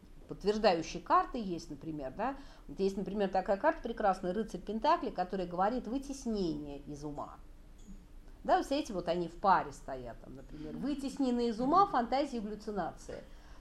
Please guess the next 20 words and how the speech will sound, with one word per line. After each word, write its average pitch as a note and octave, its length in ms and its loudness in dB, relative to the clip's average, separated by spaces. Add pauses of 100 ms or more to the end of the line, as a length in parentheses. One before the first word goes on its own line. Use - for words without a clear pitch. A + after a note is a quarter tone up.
То G#3 60 8
есть A3 120 4
фактически D4+ 640 4
звучит A3 360 -2
таким B3 320 2
образом, D#3+ 440 -2 (320)
что - 180 -4
я D4+ 180 6
даже D4+ 320 6
не, C4+ 180 6
не, C4 320 4
не C4 260 6
вижу, D4+ 400 4
на C4+ 160 6
какой C#4+ 380 4
территории C4 600 4
это E3+ 160 0
со E3 160 -2
мной D3+ 200 -2
происходит. - 640 -12